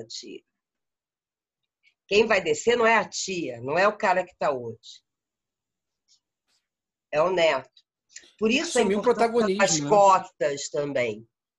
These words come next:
Speaker 1: Por isso a importância das cotas também. É... em todos os sentidos, não só as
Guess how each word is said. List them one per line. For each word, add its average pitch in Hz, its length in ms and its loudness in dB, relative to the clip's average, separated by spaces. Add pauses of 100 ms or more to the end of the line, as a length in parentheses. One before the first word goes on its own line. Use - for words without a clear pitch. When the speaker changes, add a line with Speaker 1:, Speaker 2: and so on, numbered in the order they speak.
(1300)
Speaker 1:
Por 165 120 -6
isso 247 220 0
a 240 40 4
importância 180 520 -4
das 156 220 -2
cotas 151 540 -2
também. 117 480 -8 (1160)
É... 147 720 2 (160)
em 170 120 -12
todos 254 240 2
os 277 80 -8
sentidos, 202 640 -4
não 240 460 0
só 185 400 2
as 170 180 -2